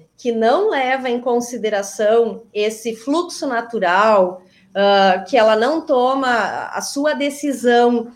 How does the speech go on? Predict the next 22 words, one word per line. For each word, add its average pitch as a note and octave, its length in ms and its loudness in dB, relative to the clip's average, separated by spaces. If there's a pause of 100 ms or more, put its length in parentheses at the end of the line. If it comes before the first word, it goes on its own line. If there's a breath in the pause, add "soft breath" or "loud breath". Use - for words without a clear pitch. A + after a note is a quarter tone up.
(120 loud breath)
no B3 120 0
sentido C4 440 -2
de B3+ 140 0
preservação A3+ 880 0
da G#3+ 140 0
vida, B3+ 520 -2 (360 loud breath)
alguma D4 580 2
sequela C4+ 640 2
vai A#3 200 -2
ficar. D#4+ 580 -8 (420)
Qual C#4 420 2
é G#3+ 180 0
esta G#3 280 -8
sequela? C4+ 960 -4
Aí B3 340 -2
nós G3 220 -6
vamos A3+ 260 -8
ter G3 140 -8
que A3 80 -8
avaliar A3 500 -2
enquanto A3+ 420 -6
humanidade, A#3 680 -6